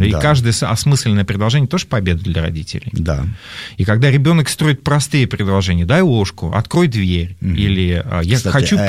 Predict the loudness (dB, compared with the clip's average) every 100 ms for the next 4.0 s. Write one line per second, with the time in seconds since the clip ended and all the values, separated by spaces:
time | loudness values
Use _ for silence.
0 | 2 0 -2 -10 -12 -4 -2 0 0 0
1 | -2 -4 -8 -8 -8 -12 _ _ _ _
2 | _ _ 0 2 2 4 2 0 0 2
3 | 2 2 0 -2 -2 0 0 2 2